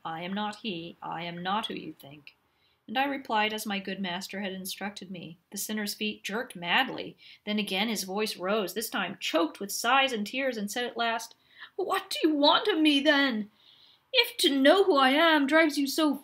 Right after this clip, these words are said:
fearfully that you descend the bank to ask it, know that the great mantle was once hung upon me.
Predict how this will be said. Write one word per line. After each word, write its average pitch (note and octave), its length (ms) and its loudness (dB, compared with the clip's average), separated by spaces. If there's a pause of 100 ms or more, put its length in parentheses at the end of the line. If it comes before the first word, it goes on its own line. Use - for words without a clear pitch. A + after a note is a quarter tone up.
fearfully E4 500 6
that C4 260 2
you D#4+ 120 2
descend D#4+ 480 2
the C#4+ 60 2
bank C#4+ 380 2
to - 140 -2
ask C#4 340 2
it, - 260 -4
know D#4 300 6
that F4 180 0
the C4 60 -2
great C#4+ 340 2
mantle C#4 360 2
was A3+ 300 -4 (200)
once D4+ 220 4
hung D#4 220 6
upon C4+ 460 4
me. F#3 320 -2